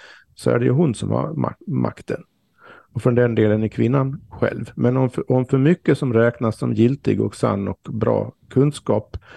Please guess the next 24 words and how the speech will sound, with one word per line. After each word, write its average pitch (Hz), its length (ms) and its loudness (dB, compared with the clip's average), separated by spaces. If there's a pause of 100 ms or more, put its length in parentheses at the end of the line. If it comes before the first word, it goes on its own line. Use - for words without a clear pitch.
(380)
placeras, 104 800 0 (1080)
eh, 113 680 4
i 127 60 6
olika 117 280 2
texter 117 500 0
och 107 80 6
utbildningar 117 800 -2
och, 120 120 -2 (120)
och 123 180 2
så 104 140 0
vidare, 104 520 0 (360)
så 120 540 2
förskjuts - 560 0
ju, 107 280 4 (800)
så - 140 0
ändrar 123 260 2
kunskapen 165 640 0
karaktär 113 640 0
och - 380 -4
även 123 560 0
ma-, 123 180 0
maktbalansen 123 1000 -2
blir 120 440 -2
annorlunda. 127 680 -2